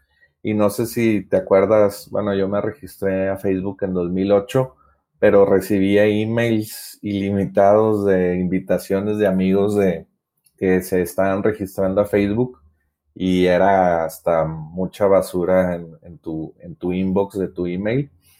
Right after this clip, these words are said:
Entonces estaba muy, muy molesto, pero muy, ahorita ya que lo veo, muy chistoso que Facebook hizo eso porque, pues, spameó a todos y, y, pues, fue el crecimiento,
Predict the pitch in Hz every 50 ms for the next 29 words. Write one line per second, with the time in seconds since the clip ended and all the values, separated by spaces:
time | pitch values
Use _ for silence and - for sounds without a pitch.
0 | _ _ _ _ _ - 101 104 - 107 98 - - 107 107 110 110 98 - -
1 | 95 95 95 95 95 101 101 101 101 101 98 98 92 - - _ _ _ _ _
2 | _ _ _ _ _ _ _ _ - - - _ _ 120 123 135 139 143 151 165
3 | 160 147 139 139 143 139 143 - 160 156 - - - 123 113 110 107 107 107 104
4 | 107 110 110 113 110 82 98 107 107 104 104 - 117 117 120 117 113 117 - 123
5 | 120 117 110 107 104 104 104 107 104 107 104 104 104 - - 110 104 - - -
6 | 98 95 - - 104 95 95 92 92 - _ _ _ _ _ _ _ _ _ _
7 | 87 87 87 85 - - 90 87 85 85 90 90 - - 92 90 - 95 90 87
8 | 87 85 87 - 90 85 - 82 - - - 80 - _ - 82 78 - - 87
9 | - - _ 90 85 85 87 82 85 85 80 - 87 87 85 85 87 85 - -
10 | 85 82 78 76 - - _ _ _ _ _ _ _ _ _ _ _ _ _ _
11 | _ _ _ _ _ _ _ _ _ _ _ _ _ _ - 101 104 101 98 98
12 | 95 92 87 - - - 95 90 - - - 110 104 101 104 104 104 - 113 107
13 | 104 - 104 95 95 95 95 95 95 92 95 101 98 98 95 92 92 82 78